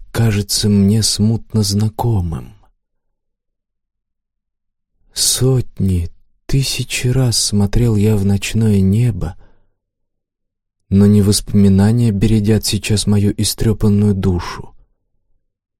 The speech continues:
Другая тьма, другие огни. И ближе, гораздо ближе.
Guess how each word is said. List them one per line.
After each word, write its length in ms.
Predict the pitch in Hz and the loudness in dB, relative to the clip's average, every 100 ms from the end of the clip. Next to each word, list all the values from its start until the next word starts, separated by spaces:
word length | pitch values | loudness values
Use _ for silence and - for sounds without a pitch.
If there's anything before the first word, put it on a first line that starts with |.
| _ _ _ _ _ _ _ _ _ _ - | _ _ _ _ _ _ _ _ _ _ -6
Другая 600 | 85 104 95 101 98 92 | 2 2 4 4 4 2
тьма, 680 | - - 87 90 95 92 - - _ _ _ _ - | 0 -2 2 2 2 -2 -6 -20 _ _ _ _ 0
другие 520 | 107 92 101 101 95 | 2 4 4 6 4
огни. 560 | 87 92 95 104 92 - - _ _ _ _ _ _ _ _ _ _ _ _ _ _ _ _ | 2 2 2 0 -2 -10 -20 _ _ _ _ _ _ _ _ _ _ _ _ _ _ _ _
И 100 | 92 | -4
ближе, 760 | 82 78 92 107 127 117 92 - - - _ _ _ _ _ _ _ _ _ - | -2 0 2 2 2 0 -2 -6 -12 -20 _ _ _ _ _ _ _ _ _ -2
гораздо 640 | 90 104 110 131 110 123 | 2 4 4 2 0 0
ближе. 760 | 104 113 127 131 95 85 85 | 2 2 2 2 0 -2 -8